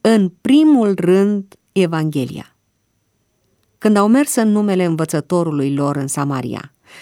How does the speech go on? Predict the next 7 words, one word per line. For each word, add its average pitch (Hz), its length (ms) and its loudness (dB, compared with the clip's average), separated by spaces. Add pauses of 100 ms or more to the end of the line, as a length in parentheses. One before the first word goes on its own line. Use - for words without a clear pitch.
(160)
i-au 294 180 4
găsit 262 320 0
pe - 140 0
oameni 277 560 2 (160)
gata 302 580 -2
să-i 285 300 -2
primească. 233 680 -2